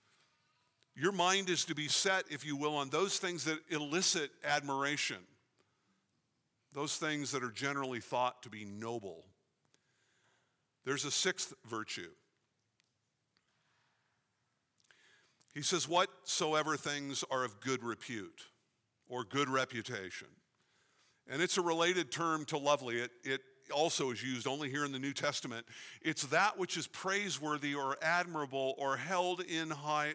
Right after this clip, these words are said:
esteem, that which is well spoken of by God and by man.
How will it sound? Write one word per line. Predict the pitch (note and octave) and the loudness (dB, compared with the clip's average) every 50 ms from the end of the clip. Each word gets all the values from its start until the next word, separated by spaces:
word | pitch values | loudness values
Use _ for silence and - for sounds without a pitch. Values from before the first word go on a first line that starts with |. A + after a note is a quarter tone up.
| - | -4
esteem, | C#3 B2 - - - E3 D3 C3+ A#2+ G#2+ F#2+ - - - - - - - - - | -4 -4 -4 -4 -4 -4 -4 -4 -6 -8 -10 -12 -16 -18 -18 -16 -16 -14 -6 0
that | C#3 D#3+ G3+ G#3 | 2 4 4 2
which | G#3 G3+ - - | 0 -2 -4 -2
is | G3+ C#3+ C3 | -2 -2 -2
well | C3 D3 D#3 E3 E3+ F3+ | 2 4 6 6 6 4
spoken | D#3+ - - - - D#3 E3 F#3 F#3 F3+ C#3+ | 4 2 0 2 2 2 2 2 2 0 -2
of | C3 A#2 A#2+ B2 A2+ | -2 -2 -2 -2 2
by | C#3 C3 C3+ | 4 4 4
God | C3+ B2+ D3 D3+ E3 F3 F3+ E3+ E3+ - F3 | 4 4 4 4 6 4 4 2 0 -2 -2
and | F3 F3+ F#3 | -2 -2 0
by | D#3 D3+ C3 B2 | 2 2 2 2
man. | A#2+ A#2 A2 G#2+ G#2 F#2+ F#2+ | 2 -2 -2 -2 -4 -6 -8